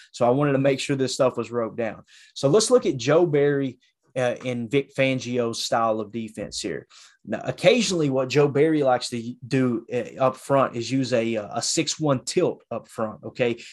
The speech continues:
He likes to kind of roll stuff around on the front, on the front side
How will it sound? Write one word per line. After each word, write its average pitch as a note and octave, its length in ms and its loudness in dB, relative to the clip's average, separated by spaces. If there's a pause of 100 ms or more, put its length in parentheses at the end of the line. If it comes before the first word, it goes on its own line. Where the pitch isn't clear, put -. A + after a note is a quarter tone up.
He C#3+ 160 0
likes D3+ 320 2
to - 80 -4
kind C3+ 280 -2
of A2 160 -2 (320)
roll C#3 380 2
stuff D#3+ 340 0
around C#3 280 0
on C3 80 -2
the B2 60 -2
front, D3 340 -4 (100)
on B2 140 -4
the A#2 80 -4
front D#3+ 280 -2
side A2 440 0